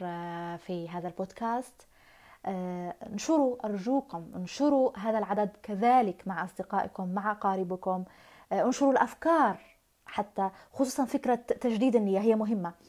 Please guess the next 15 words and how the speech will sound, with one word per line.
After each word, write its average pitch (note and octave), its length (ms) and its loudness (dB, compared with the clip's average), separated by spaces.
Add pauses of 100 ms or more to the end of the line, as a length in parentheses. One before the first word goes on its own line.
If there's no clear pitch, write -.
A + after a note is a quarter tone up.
(380)
آه، F3 680 -8 (240)
وألقاكم A3 1300 2
إن A#3 60 -2
شاء A3+ 200 -2
الله A3+ 260 0
في، G3+ 420 -4
آه، F3 520 -8 (680)
عدد A#3 420 6
آخر D4 460 0 (1400)
وموضوع A#3 540 4
آخر A#3 200 -2
إن G3+ 100 -4
شاء - 200 -4
الله G3 120 -2
قريبا. C#4 460 4